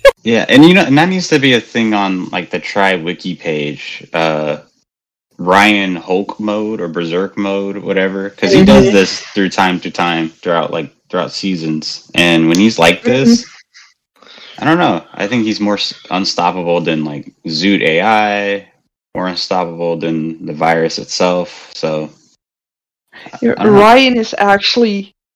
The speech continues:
Speaker 2: using his emotions, um, in this. His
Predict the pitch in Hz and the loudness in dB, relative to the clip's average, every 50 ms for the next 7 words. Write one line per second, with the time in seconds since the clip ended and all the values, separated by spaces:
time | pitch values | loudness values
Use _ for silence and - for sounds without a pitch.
0 | _ _ _ _ _ _ - - 185 190 214 214 208 185 214 196 202 190 185 - | _ _ _ _ _ _ -14 -8 -4 -2 0 0 2 2 2 2 2 0 -2 -4
1 | - - 190 196 180 180 175 175 - - - 170 151 135 - - - - - - | -4 -2 0 2 2 2 2 2 2 0 0 -2 -2 -4 -8 -8 -8 -8 -8 -10
2 | _ _ _ _ _ _ _ _ _ _ _ - 185 175 165 160 160 147 - 170 | _ _ _ _ _ _ _ _ _ _ _ -6 -4 -2 -2 -2 -4 -6 -10 -12
3 | - - _ _ _ _ _ _ - 175 175 170 156 131 - - - - - _ | -16 -20 _ _ _ _ _ _ -4 -2 2 2 2 2 0 -4 -10 -14 -16 _
4 | _ - - 190 185 180 175 - | _ -6 -2 0 0 0 -2 -4